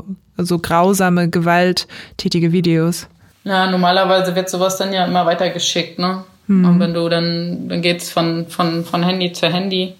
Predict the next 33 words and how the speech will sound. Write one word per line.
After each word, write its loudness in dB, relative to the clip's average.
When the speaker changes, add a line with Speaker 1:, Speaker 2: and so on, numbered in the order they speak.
Speaker 2:
Also 2
ich -10
glaub 0
ja, 2
die -4
wenigsten 2
sch-, 0
sitzen -2
jetzt 0
vorm 2
Rechner 2
und 0
suchen 0
jetzt -2
explizit -4
irgendwie -2
und -2
denken, 0
„Oh, 2
jetzt -2
will 0
ich -6
mal 0
ein 4
Speaker 1:
Ja, 4
ja. 4
Speaker 2:
cooles 4
Gewaltvideo 2
raushauen, 0
ich -12
google 0
das 0
mal.“ 2